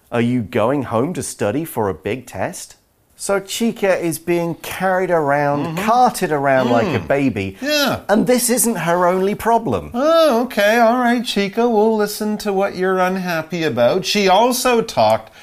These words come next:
Speaker 2: about how humans and dogs are not treated equally.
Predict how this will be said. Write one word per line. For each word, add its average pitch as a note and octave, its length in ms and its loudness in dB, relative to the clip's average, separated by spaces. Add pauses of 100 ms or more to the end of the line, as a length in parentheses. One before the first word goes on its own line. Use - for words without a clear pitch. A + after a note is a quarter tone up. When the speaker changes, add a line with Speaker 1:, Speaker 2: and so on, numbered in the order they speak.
(160)
Speaker 2:
about B2+ 420 2
how A#2+ 200 0
humans A3 640 2
and C3 380 -4
dogs D#3 600 2 (320)
are F3+ 140 2
not G3 460 -2
treated C#3+ 720 -2
equally. B2+ 720 0